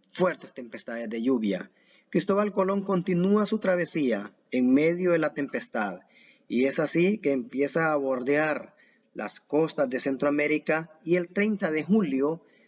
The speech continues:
del año de mil quinientos dos llega a la isla de Guanaja, a la cual él llamó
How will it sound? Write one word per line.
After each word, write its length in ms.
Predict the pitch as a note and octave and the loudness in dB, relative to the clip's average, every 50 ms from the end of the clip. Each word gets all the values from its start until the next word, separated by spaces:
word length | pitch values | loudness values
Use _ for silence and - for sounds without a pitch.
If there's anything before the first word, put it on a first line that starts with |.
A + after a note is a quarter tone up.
| _ _ _ _ - | _ _ _ _ -8
del 180 | G#2+ G#2+ B2 | -4 -2 0
año 420 | C#3+ D3+ D#3 D#3 D#3 D#3 D#3+ D#3 - - | 0 0 0 -2 -4 -4 -4 -6 -4 -2
de 100 | A#2+ A#2 | 0 2
mil 220 | C3 E3+ F#3+ F#3+ | 4 4 2 2
quinientos 400 | - F3 E3+ E3 D#3+ - D3 C#3 | 0 0 0 0 0 -2 -2 0
dos 180 | C#3+ D#3 D3+ C3 | 0 0 0 0
llega 500 | C3+ C#3+ D3+ D#3+ C#3 B2+ A#2+ B2 B2+ - - - _ _ _ _ | 0 0 0 0 0 -2 -2 -4 -4 -8 -14 -20 _ _ _ _
a 140 | - G#2+ A2 | -10 -6 -4
la 220 | A2 A2 A2 A2+ | -4 -2 0 2
isla 300 | C3+ D3+ - F3+ D#3+ D3 | 2 2 2 2 0 2
de 100 | C#3 C#3 | 0 0
Guanaja, 580 | C3+ B2+ B2+ C3 D3 F3 F#3+ F#3 F#3 F3+ - - - | -2 -2 -2 -2 0 0 2 2 0 0 -4 -6 -8
a 100 | - C3 | -4 -2
la 220 | B2+ B2+ B2 A#2+ - | -2 -2 -2 -2 -2
cual 340 | - C3+ C#3 C#3+ D3 D3+ - - | 2 2 4 4 2 0 -4 -4
él 240 | C#3 D3 D3+ C#3+ | -2 0 0 0
llamó 560 | C3 C3+ A#2 A2 A#2+ D3+ G#3 C4 D4 - - | 0 -2 -2 0 0 0 0 0 -2 -4 -10